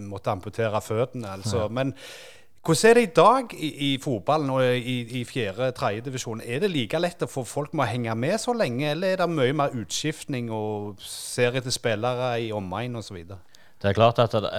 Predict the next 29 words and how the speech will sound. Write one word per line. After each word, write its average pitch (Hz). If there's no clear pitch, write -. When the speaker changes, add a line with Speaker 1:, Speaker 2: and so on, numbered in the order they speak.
Speaker 2:
det 101
er 127
utskiftninger 107
hos 85
oss 120
også, 113
sånn 110
som 101
det 92
er 107
i, 92
i 95
alle 95
andre 92
klubber, 110
men, 101
men 110
be-, 113
de, 104
de 120
som 123
spiller 107
mest 120
nå, 117
de 104
begynner 117
å 131
lukte 135
på, 113